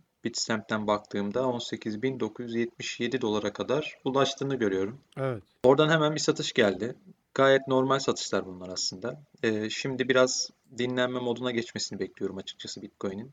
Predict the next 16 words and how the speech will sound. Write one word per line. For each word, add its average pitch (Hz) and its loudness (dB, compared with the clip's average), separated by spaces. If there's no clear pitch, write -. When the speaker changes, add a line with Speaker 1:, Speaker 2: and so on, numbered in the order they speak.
Speaker 1:
Belki 131 0
birkaç 127 2
gün 120 -4
bu 117 -6
seviyelerde 117 2
oyalanırız. 113 0
Speaker 2:
Hemen 220 4
onu 220 4
sorayım. 156 4
Birkaç 208 0
gün 175 0
bu 190 0
seviyelerde 185 4
oyalanırsa 180 2
küçük - -4
küçük 175 -6